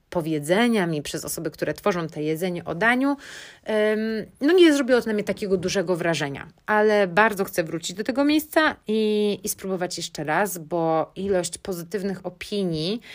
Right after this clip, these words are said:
i fakt, jak trudno jest się tam dostać,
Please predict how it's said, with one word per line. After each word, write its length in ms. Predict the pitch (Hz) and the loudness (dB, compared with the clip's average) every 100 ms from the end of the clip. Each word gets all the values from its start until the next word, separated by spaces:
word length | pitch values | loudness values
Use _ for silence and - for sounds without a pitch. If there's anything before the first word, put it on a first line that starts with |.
| - - | -18 -10
i 60 | 175 | -8
fakt, 320 | - 240 - | -4 -4 -2
jak 160 | 185 - | -4 -6
trudno 400 | - 320 339 196 | -4 0 2 0
jest 200 | 151 - | 0 -4
się 100 | - | -6
tam 280 | 147 147 | -8 -6
dostać, 800 | 143 139 - - 165 226 226 - | -6 -6 -6 -2 2 2 -2 -10